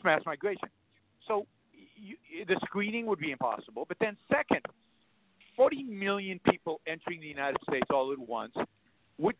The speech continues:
clearly violate the property rights of Americans. I mean, where are they gonna live? Where are they gonna sleep? Um, i-, i-, how are they gonna, how, if they cross the border, they're gonna almost, they're gonna definitely cross over into private property, they, they, which means that they're gonna be trespassing.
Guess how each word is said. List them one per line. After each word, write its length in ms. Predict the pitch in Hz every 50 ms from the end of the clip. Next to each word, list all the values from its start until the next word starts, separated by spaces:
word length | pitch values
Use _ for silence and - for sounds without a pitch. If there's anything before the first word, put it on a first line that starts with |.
| _ -
clearly 520 | 196 - - - 415 415 403 285 285 226 165 -
violate 460 | 135 127 135 143 151 156 151 - - -
the 80 | 139 - _
property 420 | - - 135 127 131 - 139 139 123
rights 260 | 123 120 120 117 - 123
of 80 | 110
Americans. 540 | 120 117 117 117 113 113 104 - - 107 107 -
I 40 | 117
mean, 160 | 131 151 175
where 160 | 202 254 269
are 20 |
they 80 | 277 277
gonna 200 | 240 247 220 196
live? 380 | 190 185 185 185 170 143 117 - _ _
Where 180 | 101 127 175 196
are 120 | 190 202
they 100 | 208 208
gonna 160 | 185 190 185 - - - -
sleep? 260 | - 170 147 110 - - - _ - - - - - - - - -
Um, 420 | 139 - 135 139 135 139 139 139 - _
i-, 60 | 151
i-, 320 | 170 - 107 131 160 156 139 135 117
how 140 | 131 - 170
are 40 | 226
they 100 | 240 220
gonna, 180 | 226 226 214 185 -
how, 140 | - 170 185 214 214 -
if 140 | - 180 -
they 100 | 202 190
cross 380 | - - - - 214 214 190 - -
the 60 | 214
border, 320 | 175 - 185 190 196 190
they're 140 | 180 170 160
gonna 220 | - 151 147 147 156 - _ _ _
almost, 340 | 165 160 165 170 165 175 - _ -
they're 80 | 156 139 151
gonna 140 | 147 151 143 135 -
definitely 360 | - 135 143 - - 196 180
cross 260 | - - - 156 156 147 113 - -
over 240 | 165 156 147 143 160 - _
into 240 | 139 151 - - 139
private 400 | - - 156 143 139 131 147 -
property, 420 | - 143 123 127 107 110 110 98 - - - - - - - - - _ -
they, 140 | 135 143 139 -
they, 80 | 135 160
which 220 | - 139 135 - - 135
means 320 | 135 143 147 151 147 143 -
that 100 | - -
they're 100 | - 151
gonna 160 | 135 143 151
be 60 | 143 127 -
trespassing. 800 | - - - 170 160 - - - - 120 107 104 - - -